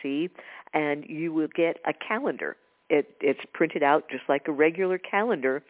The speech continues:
and each day it will tell you what your transits are. And there will also be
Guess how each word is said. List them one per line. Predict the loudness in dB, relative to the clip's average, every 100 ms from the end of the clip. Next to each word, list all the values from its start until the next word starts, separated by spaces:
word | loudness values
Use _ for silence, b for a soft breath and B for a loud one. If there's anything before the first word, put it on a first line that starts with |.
| B B B
and | -2 -2
each | -2 0 -2 -6 _ 2
day | 4 4 0 -4 _ 0
it | 0 2
will | 0
tell | 0 0 0
you | 0 -2 -4 -8 _ -20 B B B B B -2
what | 2 4
your | 2
transits | 0 -2 -2 -4 -8 -8
are. | -12 -12 -18 _ _ _ _ _ _ -2
And | 2 2 2 -2 -4 _ _ _ -10 2
there | 4
will | 6 4
also | 4 0 -2 -2 0
be | 0 -2 -4